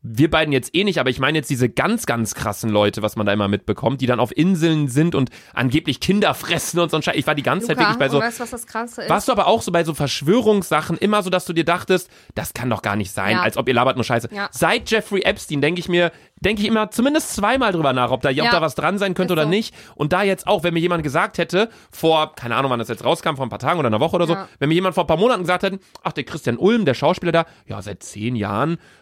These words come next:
Speaker 1: äh, gibt er sich als seine Frau im Netz aus und verschickt Nudes an dreißig Leute.
Speaker 2: Ist
Speaker 1: Da würde
Speaker 2: ja
Speaker 1: ich denken,
Speaker 2: nein.
Speaker 1: äh, äh, äh, hast du einen Schuss nicht gehört?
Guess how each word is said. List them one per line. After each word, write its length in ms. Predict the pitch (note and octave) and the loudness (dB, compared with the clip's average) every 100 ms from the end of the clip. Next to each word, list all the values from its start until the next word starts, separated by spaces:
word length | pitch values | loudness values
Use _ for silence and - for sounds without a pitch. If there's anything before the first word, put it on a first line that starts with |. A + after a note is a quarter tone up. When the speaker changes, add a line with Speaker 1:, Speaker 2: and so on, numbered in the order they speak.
| _ | _
Speaker 1:
äh, 200 | A#2+ A#2+ | 2 2
gibt 160 | B2 D3+ | 0 -2
er 60 | C3 | -2
sich 160 | B2+ | 0
als 140 | A#2 A#2+ | -2 0
seine 160 | A2+ | -2
Frau 240 | - C3 D3+ | 0 2 2
im 60 | |
Netz 180 | C3 D3 | 2 2
aus 120 | D#3+ | 0
und 60 | C#3 | 0
verschickt 340 | A#2+ - B2+ A2+ | -2 -4 -2 2
Nudes 340 | A2+ G#2 - _ _ _ _ _ - | 4 2 -4 _ _ _ _ _ -4
an 100 | A2+ | -2
dreißig 400 | - - - F#2 | 0 0 -2 2
Leute. 280 | A2 A2+ F#2+ | 2 2 0
Speaker 2:
Ist 120 | D#2+ | -2
Speaker 1:
Da 60 | G2+ | 0
würde 40 | |
Speaker 2:
ja 60 | B2+ | 0
Speaker 1:
ich 60 | |
denken, 220 | - A2 G#2 | 0 -2 0
Speaker 2:
nein. 140 | G#2 | 0
Speaker 1:
äh, 140 | G#2 | 0
äh, 220 | G2+ G2 F#2+ | 0 -2 -4
äh, 40 | E2+ | -14
hast 160 | - G2+ | -14 -12
du 20 | |
einen 60 | - | -12
Schuss 240 | G#2 - | -8 0
nicht 160 | A#3 B3 | 0 2
gehört? 420 | A3+ F#3 G2+ | 4 4 2